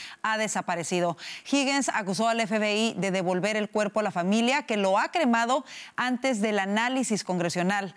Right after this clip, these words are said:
El congresista aseguró que es inquietante que la agencia impidiera seguir investigando y analizar los restos del tirador tal y como estaba previsto. De acuerdo con Higgins, el cadáver, el cadáver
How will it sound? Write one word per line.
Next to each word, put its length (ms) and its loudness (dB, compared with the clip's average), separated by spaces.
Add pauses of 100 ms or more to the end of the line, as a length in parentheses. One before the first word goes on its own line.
(260)
El 120 -2
congresista 680 0
aseguró 680 0
que 140 0
es 180 -4
inquietante 880 0
que 80 -2
la 100 0
agencia 380 0
impidiera 480 0
seguir 300 0
investigando 800 0 (220)
y 120 2
analizar 440 0
los 180 2
restos 320 0
del 140 0
tirador 460 0
tal 300 -2
y 60 -2
como 220 -2
estaba 360 -2
previsto. 400 0 (480)
De 80 0
acuerdo 400 2
con 140 2
Higgins, 520 2
el 140 -2
cadáver, 480 -2
el 140 0
cadáver 420 0